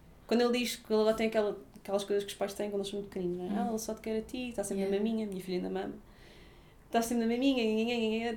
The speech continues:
Speaker 1: aquelas coisas
Speaker 2: Yeah.
Speaker 1: de, "Gosta mais de ti do que de mim", não é?
Speaker 2: Sim.
Speaker 1: E digo assim, "Não te preocupes que ela aos dez anos
Speaker 2: <laughs>
Speaker 1: passa a odiar-me." Eu já faço essa narrativa
Speaker 2: É.
Speaker 1: agora.
Speaker 2: É, é muito a programação que se faz, mas eu, a, eu tenho, não é? A minha,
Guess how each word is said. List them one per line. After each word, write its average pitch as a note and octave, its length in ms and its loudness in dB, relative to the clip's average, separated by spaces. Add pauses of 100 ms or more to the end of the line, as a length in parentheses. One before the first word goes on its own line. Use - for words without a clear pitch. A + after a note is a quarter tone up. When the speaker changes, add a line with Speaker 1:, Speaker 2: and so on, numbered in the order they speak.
Speaker 1:
aquelas G3 360 4
coisas G3+ 240 0
Speaker 2:
Yeah. G3 400 4
Speaker 1:
de, F#3+ 180 0 (180)
"Gosta A3+ 240 6
mais B3 220 6
de - 40 -8
ti C#4 120 10
do C4+ 80 6
que - 80 -4
de B3 60 0
mim", B3 180 8
não G3+ 100 8
é? G#3 100 6
Speaker 2:
Sim. G3 40 2
Speaker 1:
E F#3+ 160 -8
digo A3+ 160 0
assim, - 80 -4
"Não C#4 100 4
te C#4+ 40 2
preocupes C4+ 400 6
que - 80 -2
ela A3+ 100 8
aos A#3+ 80 8
dez A3 140 6
anos A3+ 160 6
Speaker 2:
<laughs> - 20 0
Speaker 1:
passa A3 260 6
a G#3+ 40 6
odiar-me." F#3+ 400 2
Eu A#3+ 80 6
já A#3+ 120 8
faço B3+ 280 2
essa B3+ 180 -2
narrativa A#3 600 -4
Speaker 2:
É. G3 640 -4
Speaker 1:
agora. A3 460 6
Speaker 2:
É, G#3 60 0
é G3+ 40 2
muito A3+ 240 0 (120)
a A3 60 -6
programação A#3+ 640 0
que B3 100 -10
se - 40 -12
faz, B3 180 -8
mas A3 200 -4
eu, G#3+ 140 0 (100)
a, G#3+ 60 -2 (280)
eu G3+ 140 2 (140)
tenho, A3+ 260 4
não G#3+ 100 6
é? G3 120 4
A G3 40 0
minha, F#3+ 300 0